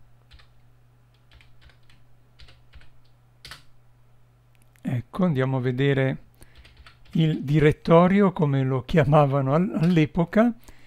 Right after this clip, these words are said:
e vedete che c'è la storia, il programma, story, e cinquantasei blocchi <laughs> sono stati occupati dal primo salvataggio.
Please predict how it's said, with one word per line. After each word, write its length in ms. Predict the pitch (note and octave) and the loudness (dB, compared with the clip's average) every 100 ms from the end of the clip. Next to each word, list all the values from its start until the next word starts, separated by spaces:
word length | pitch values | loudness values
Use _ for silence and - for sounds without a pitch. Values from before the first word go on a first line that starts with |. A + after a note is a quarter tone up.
| - - _ - | -20 -20 _ 0
e 100 | G#3+ | 4
vedete 600 | A#3 D3+ C#3+ - D#3+ E3 | 4 4 2 2 0 0
che 360 | - E3 F3 - - - | 0 0 0 -8 -18 -8
c'è 560 | - D3+ - - - - - | 0 0 0 -8 -16 -14 -4
la 160 | D3+ | 0
storia, 720 | D3+ - E3+ F3+ G3 A3+ G#3+ | -2 2 6 6 6 6 4
il 160 | - C#3 | 2 -2
programma, 760 | D#3 D#3 D3+ C#3+ D3 D#3 G#3 A#3+ - - | 0 2 4 4 2 2 0 0 -10 -18
story, 640 | - - C#3 C#3 E3+ A3+ - - - - - - - - - - | -8 -2 0 0 0 0 -4 -20 -20 -20 -20 -20 -20 -20 -20 -10
e 160 | - G3 | 2 2
cinquantasei 920 | - F#3+ F3+ A3 A3+ F#3+ E3 G#3 G3 | 4 2 4 6 6 4 2 2 2
blocchi 600 | D3 E3 F#3 - - A3+ | 4 4 2 2 4 4
<laughs> 60 | A3+ | 4
sono 220 | D#3 D#3+ | 4 2
stati 340 | - - F#3+ E3+ | 2 4 4 2
occupati 720 | D#3+ A3+ E3+ E3 D#3 D#3 E3+ | 0 -2 0 4 4 4 2
dal 180 | E3+ | 0
primo 320 | - D#3 C#3+ C#3 | 0 -2 -2 -4
salvataggio. 960 | - C#3+ C#3+ D3 D#3 A#2 A#2 B2 C#3+ | -4 -2 -2 -2 -2 -2 -4 -6 -8